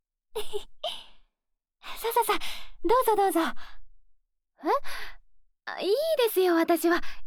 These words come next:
いつでも飲めますから。お先に。一番美味しくコーヒーを飲む方法。それは入れたてですから。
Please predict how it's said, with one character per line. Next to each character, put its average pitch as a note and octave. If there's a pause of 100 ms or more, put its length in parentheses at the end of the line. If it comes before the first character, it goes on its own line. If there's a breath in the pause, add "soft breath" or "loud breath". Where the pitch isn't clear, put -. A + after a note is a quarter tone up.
(140)
い D4
つ F4+
で F#4
も F4
飲 E4+
め G4+
ま A4
す -
か D#4
ら。 D4 (640 loud breath)
お A#3
先 C#4
に。 C#4 (1600)
一 G#3
番 E4
美 D#4+
味 D4+
し -
く C#4
コ C#4
ー C#4
ヒ C4+
ー -
を G3
飲 G#3+
む A3+
方 F#3+
法。 G#3+ (840 loud breath)
そ A3
れ C4
は B3
入 A3
れ F#4
た G#4+
て G#4
で G4
す -
か B3+
ら。 -